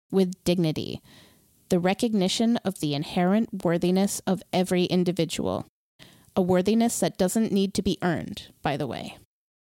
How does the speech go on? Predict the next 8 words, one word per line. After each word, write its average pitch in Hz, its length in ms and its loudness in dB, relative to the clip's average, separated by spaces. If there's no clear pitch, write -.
Remember, 214 560 0
fascism 269 640 2
benefits 202 640 0
when 180 160 2
you 185 160 4
are 208 160 2
left 180 320 0
wanting, 165 720 -2